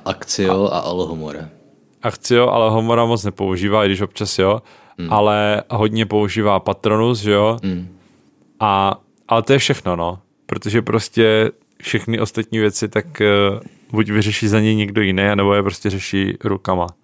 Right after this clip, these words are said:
Speaker 1: Nebo Expelliarmus. Ale na druhou
Speaker 2: Nebo
Speaker 1: stranu
Speaker 2: ex-
Speaker 1: tohle, tohle už jako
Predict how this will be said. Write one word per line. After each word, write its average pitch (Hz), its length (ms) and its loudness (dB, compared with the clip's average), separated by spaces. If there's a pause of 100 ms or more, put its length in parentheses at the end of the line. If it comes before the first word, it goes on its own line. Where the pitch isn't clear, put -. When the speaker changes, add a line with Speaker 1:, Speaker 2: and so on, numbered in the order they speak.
(160)
Speaker 1:
Nebo 90 120 -6
Expelliarmus. 82 800 -10 (1700)
Ale 110 100 2
na 113 80 4
druhou 117 160 4
Speaker 2:
Nebo 110 100 0
Speaker 1:
stranu 123 220 2
Speaker 2:
ex- 107 60 -4
Speaker 1:
tohle, 120 260 2
tohle 113 300 -2
už 110 100 0
jako 113 300 -2